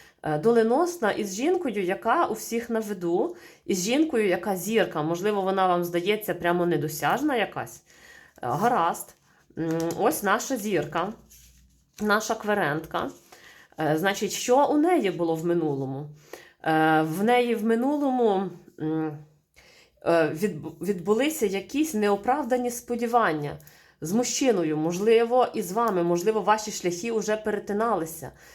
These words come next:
Ваші шляхи вже перетиналися, або ви вже були в стосунках. І, е, ну, щось пішло не так. Можливо, через те, що ви її, е, вважаєте, м,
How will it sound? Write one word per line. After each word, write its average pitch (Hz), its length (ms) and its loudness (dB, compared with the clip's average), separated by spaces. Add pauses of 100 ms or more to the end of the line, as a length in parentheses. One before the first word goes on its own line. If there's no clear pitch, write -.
(200)
Ваші 220 260 2
шляхи 190 360 -2
вже 208 220 4
перетиналися, 196 960 -2 (520)
або 185 240 2
ви 220 240 6
вже 220 160 0
були 247 260 0
в - 60 -2
стосунках. 139 800 -10 (380)
І, 262 220 2
е, 208 460 6 (760)
ну, 254 160 -2
щось 294 300 -4
пішло 247 360 0
не 226 80 4
так. 180 280 2
Можливо, 226 360 0
через 208 240 -4
те, 226 140 -2
що 220 200 -4
ви 226 180 4
її, 196 240 0
е, 180 140 -4 (580)
вважаєте, 175 720 2
м, 147 560 -4